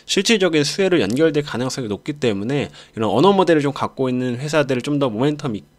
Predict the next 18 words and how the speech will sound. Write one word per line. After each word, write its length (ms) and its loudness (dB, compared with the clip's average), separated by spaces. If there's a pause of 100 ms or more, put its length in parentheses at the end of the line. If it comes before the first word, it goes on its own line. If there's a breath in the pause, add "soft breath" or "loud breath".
어, 240 -6
좀 120 -8
긍정적인 500 2
모멘텀으로 720 -2
좀 100 -10
생각을 380 -4
하고 440 0 (340 loud breath)
있습니다. 640 -2 (360 loud breath)
그리고 240 0
최근에 640 4
뭐 140 4
기술적인 760 0
흐름들을 840 0
좀 120 -2
보시더라도 840 -2
솔트룩스 760 -4
같은 280 2
경우에는 640 -2